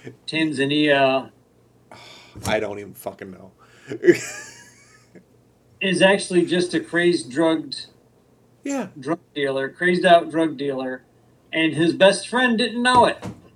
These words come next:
Speaker 1: And if he did, he overlooked it. No, you're supposed to be this master of kung fu that's,
Speaker 2: Yeah.
Speaker 1: you know,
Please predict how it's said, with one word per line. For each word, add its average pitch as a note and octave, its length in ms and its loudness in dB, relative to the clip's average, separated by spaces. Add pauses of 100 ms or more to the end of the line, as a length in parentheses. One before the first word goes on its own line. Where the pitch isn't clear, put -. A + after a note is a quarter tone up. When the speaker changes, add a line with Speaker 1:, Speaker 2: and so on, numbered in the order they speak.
(100)
Speaker 1:
And E3 120 -2
if F3 100 0
he F3+ 100 2
did, A3 340 4
he C#4 180 0
overlooked G#3+ 600 2
it. - 180 -14
No, A#3+ 180 -6
you're A3+ 180 -6
supposed B3+ 320 -10
to G3 60 -14
be G3 100 -4
this F3+ 200 -4
master D#3+ 520 -2
of C#3+ 100 -10
kung E3 280 0
fu C3+ 460 -8 (920)
that's, D#3 360 -2
Speaker 2:
Yeah. A#2+ 100 -4 (180)
Speaker 1:
you E3 160 2
know, D3 360 -4